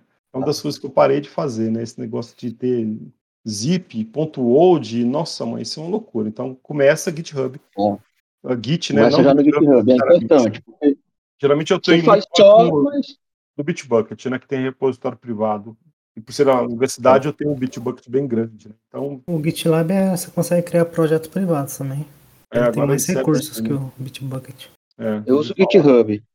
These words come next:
Speaker 2: mas tem privado também.
Speaker 1: Eu já tinha, já,
Speaker 2: Mas
Speaker 1: eu já usava o Bitbucket quando ele tinha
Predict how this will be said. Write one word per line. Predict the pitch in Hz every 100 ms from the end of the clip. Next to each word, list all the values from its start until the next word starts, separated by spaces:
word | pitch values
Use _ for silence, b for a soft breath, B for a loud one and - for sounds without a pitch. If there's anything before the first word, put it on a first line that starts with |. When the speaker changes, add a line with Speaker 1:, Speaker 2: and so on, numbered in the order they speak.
| _
Speaker 2:
mas | - 131
tem | - 175
privado | 170 185 160 123 120
também. | 120 113 98 95 _ _ _ _
Speaker 1:
Eu | 113 110
já | 127
tinha, | - 135
já, | 120 147
Speaker 2:
Mas | 95
Speaker 1:
eu | 135
já | 143 180
usava | 127 139 143 123
o |
Bitbucket | 117 120 - 120 127 -
quando | - 143
ele | 135
tinha | - 139 123